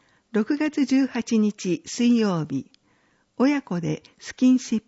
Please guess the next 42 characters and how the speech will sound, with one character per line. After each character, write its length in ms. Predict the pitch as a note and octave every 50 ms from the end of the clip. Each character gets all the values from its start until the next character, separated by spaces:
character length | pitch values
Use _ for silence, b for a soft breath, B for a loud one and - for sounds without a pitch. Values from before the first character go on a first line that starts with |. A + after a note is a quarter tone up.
| _ _
プ、 200 | - C3 C#3 - _ _ _ _ _ _ _ _ _ _ -
親 240 | G3 A3 A#3 C4+ C#4
子 180 | - - C#4 B3+
ヨ 180 | A#3+ A#3 G3+
ガ。 180 | D#3+ C#3+ - - _ _ _ _ _ _ _ _ _ _ _ _ _ _ _ _ _ _ _ _ _ _ _ _ _ _ _ _ _ _ - - - _ b b b b b b b b b b b _ -
一 120 | G#3 G#3
歳 400 | G3 - - - C#4+ C#4 C#4+ D4
半 280 | C#4 - B3+ B3 A#3 G#3
か 140 | - F#3 D#3+
ら 200 | D#3+ D#3 D#3 b b b b b b b b b b b -
未 260 | G#3 G3+ - - D4
就 140 | D4+ D4 C4+
学 260 | C4+ C4 - C4+ B3+
児 160 | - F#3 E3+
の 200 | E3 D#3 D#3 - _ -
親 260 | G3 A3 G3+ F3+ F3
子。 220 | - - - - - _ _ _ _ - - _ _ - _ _ _ _ _ _ _ _ _ _ - -
十 280 | - C4 C#4 B3+ A3+
五 120 | F#3+ G3 G#3
組。 400 | - - - D#3+ - - - _ _ _ _ _ _ _ _ _ _ _ _ _ _ _ -
午 160 | - C4+ D4 C#4
前 260 | - B3+ A3 G3+ F#3 F3
十 260 | - A3 A#3 A#3 G#3
時 120 | F3+ F3+
か 140 | - - D#3+
ら 200 | E3 D3+ D#3 - -
十 220 | E3+ - G#3+ A3
一 320 | A3 A3 - - - F3 E3
時。 240 | - C#3+ C#3+ - _ - b b b b b b b b b b b b
未 120 | G#3 G#3+
来 220 | A3+ B3 C4+ D4 C#4+
平 400 | D4 C4+ C4 B3+ G#3+ F3 E3+ -
コ 160 | - - G#3+
ミ 80 | A#3 C4
ュ 20 |
ニ 140 | C4+ C#4 C#4
テ 80 | - C4
ィ 120 | C4 B3+
セ 200 | - - A#3+ A3
ン 100 | G#3 F#3+
タ 140 | - - D#3+
ー、 220 | E3 E3 E3 E3+